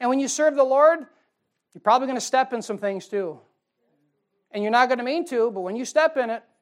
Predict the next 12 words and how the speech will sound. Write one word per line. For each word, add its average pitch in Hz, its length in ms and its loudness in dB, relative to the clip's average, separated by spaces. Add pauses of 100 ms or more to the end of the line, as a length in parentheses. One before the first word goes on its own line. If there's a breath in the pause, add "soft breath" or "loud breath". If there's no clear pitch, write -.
(520)
it - 140 -20
kinda 190 160 -6
stinks. - 540 -6 (720)
You - 60 -20
picking 170 220 -8
it 165 80 -8
up? 175 200 -8
No, 165 80 -20
don't 147 180 -20
pick 135 140 -20
it 131 80 -20
up. 127 120 -20